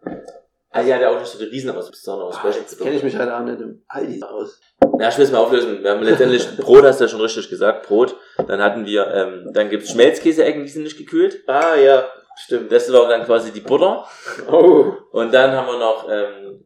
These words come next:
Speaker 1: Chester-Käse <laughs> gewonnen, ist auch nicht gekühlt. Dieser
Speaker 2: Ah, dieses
Speaker 1: Käse, diese Scheiben, die zehnmal in Plaster eingepackt sind,
Speaker 2: Ja.
Speaker 1: wo jeder einzelne Scheibe nochmal auspacken muss,
Speaker 2: <laughs>
Speaker 1: wo dann auch noch
Speaker 2: Für
Speaker 1: Mandeln
Speaker 2: Burger normalerweise
Speaker 1: Ja, genau,
Speaker 2: diese.
Speaker 1: genau, solche.
Speaker 2: Ja.
Speaker 1: Genau. Und das haben wir noch quasi Brot,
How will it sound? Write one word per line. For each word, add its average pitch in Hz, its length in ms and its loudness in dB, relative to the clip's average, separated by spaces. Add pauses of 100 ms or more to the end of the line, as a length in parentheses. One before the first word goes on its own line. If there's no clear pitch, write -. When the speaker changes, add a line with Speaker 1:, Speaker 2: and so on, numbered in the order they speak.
(100)
Speaker 1:
Chester-Käse 165 800 0
<laughs> - 60 -10
gewonnen, 151 280 -8
ist - 100 -8
auch 123 120 -2
nicht - 140 -10
gekühlt. - 500 -8
Dieser 101 260 -4
Speaker 2:
Ah, 98 60 -2
dieses 120 360 -4
Speaker 1:
Käse, - 140 -20 (140)
diese 110 140 -18
Scheiben, 120 300 0
die 117 140 -10
zehnmal 120 340 -2
in 101 100 -8 (140)
Plaster 110 260 -6
eingepackt 95 380 -10
sind, - 160 -10
Speaker 2:
Ja. 123 120 -2
Speaker 1:
wo - 40 -2
jeder 101 140 -4
einzelne 95 240 -12
Scheibe 101 280 0
nochmal 98 220 -8
auspacken - 460 -8
muss, 131 100 0
Speaker 2:
<laughs> - 20 -6
Speaker 1:
wo 95 40 -4
dann 92 160 -4
auch 92 140 -8
noch 92 200 -10 (180)
Speaker 2:
Für 147 160 0
Speaker 1:
Mandeln 165 280 8
Speaker 2:
Burger 156 140 6
normalerweise 113 480 0
Speaker 1:
Ja, 110 60 -2
genau, 107 280 4
Speaker 2:
diese. 101 240 -4
Speaker 1:
genau, 98 300 -8
solche. 87 320 -14
Speaker 2:
Ja. - 60 -16 (100)
Speaker 1:
Genau. - 360 -2 (560)
Und 104 100 -2
das 131 140 8
haben 131 100 0
wir 113 60 -2
noch 104 180 -2
quasi 107 300 0
Brot, 160 580 0